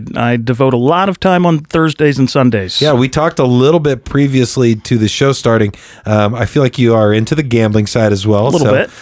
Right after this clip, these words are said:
Speaker 2: that's awesome. That's gonna be good because it's gonna be very easy. Um, this is gonna be a quick, easy show because, um, I think there's a, there's a lot of games on the slate this week that I feel very confident in, which means I'm probably gonna be wrong a lot.
Speaker 1: <laughs>
Speaker 2: So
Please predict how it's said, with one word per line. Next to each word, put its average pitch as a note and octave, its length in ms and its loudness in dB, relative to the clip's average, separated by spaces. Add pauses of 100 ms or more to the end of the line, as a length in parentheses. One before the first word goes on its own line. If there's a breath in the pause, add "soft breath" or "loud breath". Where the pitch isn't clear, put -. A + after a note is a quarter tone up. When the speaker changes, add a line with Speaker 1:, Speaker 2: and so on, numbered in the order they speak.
Speaker 2:
that's B2 220 -2
awesome. C#3 400 -2
That's A#2+ 260 -2
gonna C3 160 0
be B2+ 120 -2
good D#3+ 240 0
because A2 280 -2
it's G#2 80 -12
gonna B2+ 160 -2
be B2 100 0
very C3+ 240 0
easy. C#3 440 0 (300 loud breath)
Um, A2 240 0
this B2 100 0
is B2 60 -4
gonna B2+ 140 -2
be A#2+ 100 0
a A2 40 -4
quick, - 400 -4
easy C3 280 2
show C3 340 0
because, A2+ 500 0 (360 loud breath)
um, G2+ 560 0
I A2+ 100 -4
think D#3 200 -4
there's E3 180 0
a, E3+ 100 -4 (420)
there's C#3 180 0
a D3+ 40 2
lot G3+ 200 2
of E3+ 60 -4
games F3 280 0
on E3+ 80 0
the C#3+ 80 0
slate D#3+ 380 0
this D3+ 280 -2 (160)
week C#3+ 300 0
that A#2 140 2
I B2+ 180 2
feel C3+ 320 0
very A#2 300 0
confident C3+ 600 -2
in, F#3 280 0 (340 loud breath)
which A2+ 180 -2
means C3+ 280 0
I'm A#2+ 120 -2
probably B2 340 0
gonna A#2 140 0
be A2+ 140 2
wrong G2+ 440 -2
a G#2+ 100 -4
lot. G2+ 380 -2
Speaker 1:
<laughs> - 80 -20
Speaker 2:
So A2+ 300 0